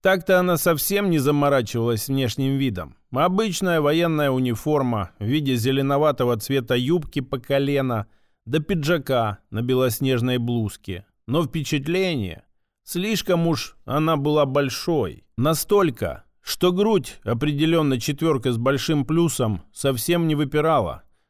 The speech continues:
расталкивая пиджак и натягивая блузку, а вполне скромно дополняла торс.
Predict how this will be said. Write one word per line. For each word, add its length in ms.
расталкивая 760
пиджак 580
и 120
натягивая 680
блузку, 680
а 120
вполне 460
скромно 460
дополняла 680
торс. 540